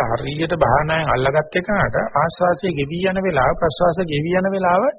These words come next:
කලබලයකින් තක්කු මුක්කුන් යුතුව බලන්න පුළුවන්. ඉතින් ආස්වාසය ගෙවි යාම මරණයකට අපි ගණන් ගන්නෑ නේ. ප්‍රස්වාසය ගෙවි යාම මරණයකට ගණන් ගන්නෙත් නෑනේ. නමුත් අපි කවදාකවත් මේක දැකලා නැති බවත් මුල බැලීමේ ප්‍රයත්නය හරහා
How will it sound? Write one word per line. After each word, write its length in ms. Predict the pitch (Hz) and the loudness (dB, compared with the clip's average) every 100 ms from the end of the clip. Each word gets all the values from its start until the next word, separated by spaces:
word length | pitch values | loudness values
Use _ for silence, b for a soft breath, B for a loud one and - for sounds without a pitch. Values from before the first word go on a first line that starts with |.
| b b b - | b b b -8
කලබලයකින් 640 | 156 185 202 214 220 226 202 | -4 -2 -2 -2 -2 -4 0
තක්කු 280 | 185 185 214 | -2 0 -4
මුක්කුන් 320 | 214 214 214 | -4 -4 -4
යුතුව 280 | 208 208 165 | -2 -2 2
බලන්න 360 | 131 143 196 | 2 2 2
පුළුවන්. 400 | 262 240 139 135 277 B B - | 0 0 0 0 -4 B B -10
ඉතින් 240 | 135 104 85 - | -8 -6 -8 -6
ආස්වාසය 420 | - 135 165 151 | -4 -2 -2 -2
ගෙවි 220 | 151 156 | -4 -2
යාම 180 | 156 156 | 0 0
මරණයකට 420 | 156 151 151 131 113 | 2 0 2 0 -2
අපි 120 | 104 | -4
ගණන් 220 | 92 80 | -8 -10
ගන්නෑ 360 | 78 80 135 196 | -12 -2 0 0
නේ. 160 | 190 135 _ _ _ _ - | -2 -12 _ _ _ _ -6
ප්‍රස්වාසය 400 | 98 139 139 147 | -2 0 0 0
ගෙවි 220 | 151 160 | -2 0
යාම 120 | 170 | 0
මරණයකට 380 | 165 160 160 160 | 2 2 0 -2
ගණන් 240 | 160 156 143 | 0 0 0
ගන්නෙත් 320 | 110 107 107 | 0 -2 -8
නෑනේ. 340 | 160 180 196 196 B B - | -4 -4 -4 -8 B B -6
නමුත් 280 | 170 180 | -4 -2
අපි 200 | 175 175 | -2 -2
කවදාකවත් 680 | 185 143 175 180 196 214 202 - | 0 4 4 4 2 2 0 -2
මේක 160 | 240 180 | -8 -4
දැකලා 400 | 131 139 185 254 | 4 4 6 4
නැති 260 | 254 175 131 | 4 2 0
බවත් 320 | 101 107 123 - - - - - B - | -2 0 -2 -4 -14 -14 -10 -10 B -8
මුල 240 | 143 151 175 | -2 2 4
බැලීමේ 580 | 185 202 202 214 208 202 | 6 4 2 2 2 2
ප්‍රයත්නය 500 | 170 151 165 165 214 208 | 2 2 2 2 0 0
හරහා 480 | 131 151 185 175 | 2 4 4 4